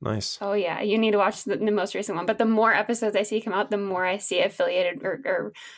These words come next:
Speaker 2: crossovers with old Western movies. So
Speaker 1: Mm-hmm.
Speaker 2: I'm just loving it. And I saw this and it reminded me of that. <laughs>
Speaker 1: Okay. <laughs>
Speaker 2: So next up is a game that we also both had checked again. It's called Riverbond. It's for twenty-five dollars, also coming out on December tenth.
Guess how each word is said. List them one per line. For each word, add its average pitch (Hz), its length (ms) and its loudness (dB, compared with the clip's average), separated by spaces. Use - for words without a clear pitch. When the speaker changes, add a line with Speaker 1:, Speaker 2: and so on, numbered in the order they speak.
Speaker 2:
crossovers 202 560 2
with 190 160 0
old 175 220 0
Western 185 720 -2
movies. 190 480 -2
So - 100 2
Speaker 1:
Mm-hmm. 139 200 2
Speaker 2:
I'm 262 180 4
just 294 140 0
loving 233 280 2
it. 214 240 4
And 220 140 4
I 226 80 4
saw 226 220 2
this 208 260 2
and 202 100 0
it - 60 -4
reminded 170 360 -4
me 160 140 -6
of - 100 -8
that. - 260 -6
<laughs> - 200 -4
Speaker 1:
Okay. 135 300 2
<laughs> 156 320 2
Speaker 2:
So 254 180 2
next 254 400 2
up 392 240 2
is 285 80 2
a 254 80 2
game 233 160 2
that 214 100 0
we 226 100 0
also 214 300 0
both 233 200 0
had 254 140 0
checked 214 260 -2
again. 208 400 -2
It's - 120 -6
called 220 200 0
Riverbond. 262 840 2
It's - 100 -14
for 220 100 0
twenty-five 240 460 -2
dollars, 226 340 2
also 240 260 2
coming 240 280 2
out 214 60 2
on - 40 -2
December 226 340 -2
tenth. 208 460 -4